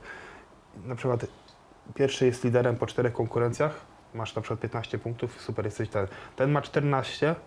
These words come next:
drugi, a ten może mieć osiem, siedem punktów,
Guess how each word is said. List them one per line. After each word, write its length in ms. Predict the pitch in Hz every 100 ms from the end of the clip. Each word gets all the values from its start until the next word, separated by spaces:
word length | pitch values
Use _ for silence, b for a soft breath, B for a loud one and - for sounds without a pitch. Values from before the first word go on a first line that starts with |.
| -
drugi, 360 | 123 117 165 - B B B B
a 60 | 117
ten 160 | 165
może 180 | 175 160
mieć 160 | 165 156
osiem, 340 | 170 - 104
siedem 240 | - 135 117
punktów, 420 | 117 107 113